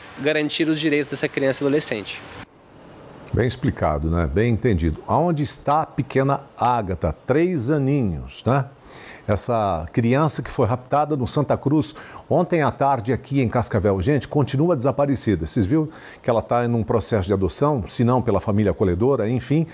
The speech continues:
Speaker 2: né? Mas está andando esse processo. O fato é que todas as suspeitas indicam que ela tenha sido raptada pela mãe biológica, que lá no passado, por ter envolvimento com drogas, né?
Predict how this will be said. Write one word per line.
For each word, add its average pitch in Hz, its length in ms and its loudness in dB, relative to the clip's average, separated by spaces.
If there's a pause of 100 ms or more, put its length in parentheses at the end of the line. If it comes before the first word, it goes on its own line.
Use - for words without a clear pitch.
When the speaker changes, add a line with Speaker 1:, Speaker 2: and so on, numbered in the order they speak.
(200)
Speaker 2:
né? 127 220 2 (140)
Mas 117 260 2
está 135 380 0
andando 139 420 2
esse - 140 -6
processo. 139 520 0 (300)
O 95 60 -2
fato 147 320 0
é - 20 2
que 139 180 0
todas 156 360 0
as 135 80 -4
suspeitas 135 560 0
indicam 165 560 0 (160)
que - 60 -2
ela 131 120 4
tenha 120 200 2
sido 123 200 2
raptada 151 600 0 (280)
pela 139 200 2
mãe 156 280 0 (280)
biológica, 151 880 2
que - 100 -8
lá 156 140 2
no 190 60 0
passado, 170 440 0
por 156 140 -2
ter 170 280 0
envolvimento 139 540 2
com 143 140 -2
drogas, 165 540 -2
né? 175 180 0